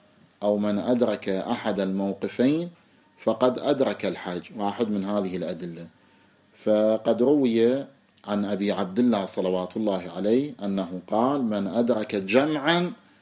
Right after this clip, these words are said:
فقد أدرك الحج". جمعًا المقصود المزدلفة، من أدرك المزدلفة فقد أدرك الحج. ولا إشكال في أن الصبي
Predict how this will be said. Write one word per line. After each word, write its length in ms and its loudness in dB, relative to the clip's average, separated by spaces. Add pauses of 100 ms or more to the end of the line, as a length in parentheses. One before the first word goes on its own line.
(180)
فقد 380 0
أدرك 420 0
الحج". 380 -4 (200)
جمعًا 400 2
المقصود 640 0 (580)
المزدلفة، 800 0 (560)
من 180 -4
أدرك 440 2
المزدلفة 640 0
فقد 300 -2
أدرك 420 2
الحج. 300 -8 (480)
ولا 280 4
إشكال 420 0
في 220 -4
أن 140 -2
الصبي 540 0